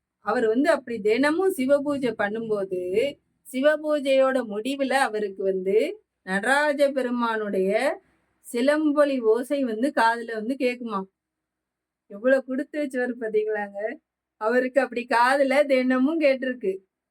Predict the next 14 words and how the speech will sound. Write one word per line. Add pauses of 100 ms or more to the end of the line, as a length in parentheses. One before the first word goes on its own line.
(100)
ஆனா
ஒரு
நாளு (320)
சிவ
பூஜை
பண்ணியிருக்காரு. (320)
இந்த
சிவ
பூஜையோட
முடிவுல (340)
சிலம்பொலி
ஓசை
கேட்கவே
இல்லையாம்.